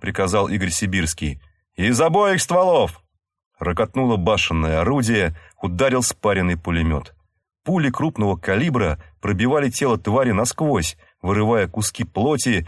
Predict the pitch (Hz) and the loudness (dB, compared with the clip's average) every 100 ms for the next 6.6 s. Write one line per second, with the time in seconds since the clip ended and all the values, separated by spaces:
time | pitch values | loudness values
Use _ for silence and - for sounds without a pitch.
0 | - - 110 120 120 143 - 120 110 117 | -8 -2 0 2 2 2 0 0 2 2
1 | 139 120 113 - 165 160 139 117 87 120 | 0 0 -2 -2 0 0 2 0 0 0
2 | 127 101 98 87 87 - 85 - 127 - | 0 2 0 -2 -6 -4 -4 -2 -4 -4
3 | - _ 107 - 110 87 87 82 92 90 | -18 _ -6 -2 0 2 0 0 -2 -2
4 | 73 - _ _ _ _ _ 95 98 117 | -6 -10 _ _ _ _ _ -2 0 0
5 | 113 107 113 120 117 104 101 98 104 113 | 0 0 2 0 0 0 0 -2 0 2
6 | 107 101 127 - 131 104 | 2 0 -2 -2 0 0